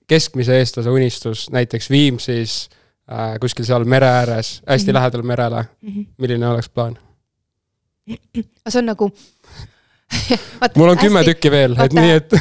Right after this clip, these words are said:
Speaker 2: <laughs> vaata, hästi, hästi, hästi lähedal merele on selles mõttes, kõik nagu unistavad sellest, eks? Ja siis hakkavad kuidagi varjastama ja, ja tegelikult ei anda, ei anta endale päris hästi aru võib-olla, mis,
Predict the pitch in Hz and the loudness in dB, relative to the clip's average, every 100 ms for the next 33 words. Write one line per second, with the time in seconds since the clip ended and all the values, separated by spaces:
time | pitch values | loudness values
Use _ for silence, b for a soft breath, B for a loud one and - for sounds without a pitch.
0 | 202 247 247 254 262 247 285 - 240 240 | 4 4 4 4 2 0 -2 -2 0 0
1 | 415 247 - - 247 240 247 220 214 208 | 2 0 0 0 2 2 2 0 -2 0
2 | 247 220 202 190 208 202 202 196 - 190 | 2 2 0 -2 -2 -2 -2 -6 -8 -12
3 | - - 240 220 202 254 247 - 202 180 | -10 -4 -2 -2 -2 -2 -2 -4 -6 -6
4 | 175 - 185 185 - 202 - - _ _ | -8 -12 -12 -12 -10 -10 -12 -20 _ _
5 | _ _ _ _ 196 226 233 - 190 190 | _ _ _ _ -8 -2 -2 -2 -4 -4
6 | 214 202 190 202 196 226 277 220 190 - | -4 -4 -4 -4 0 0 0 -2 -4 -8
7 | 185 185 180 180 180 180 180 180 - - | -8 -6 -8 -8 -8 -8 -8 -10 -10 -10
8 | 185 - 220 208 - 202 208 196 185 185 | -8 -6 -4 -2 0 0 0 -2 -4 -6
9 | - 196 196 208 208 - 185 185 185 190 | -8 -8 -6 -8 -10 -10 -10 -10 -12 -10
10 | 202 202 190 - 214 240 190 180 180 185 | -8 -6 -8 -4 -2 0 0 -2 -6 -8
11 | 180 180 180 | -8 -10 -12